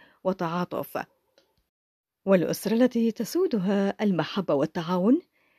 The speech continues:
هي أسرة قوية، قادرة على إنتاج أفراد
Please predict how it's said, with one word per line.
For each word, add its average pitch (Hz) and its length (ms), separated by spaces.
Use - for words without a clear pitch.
هي 247 340
أسرة 180 500
قوية، 165 540
قادرة 180 380
على 214 200
إنتاج 165 380
أفراد 180 640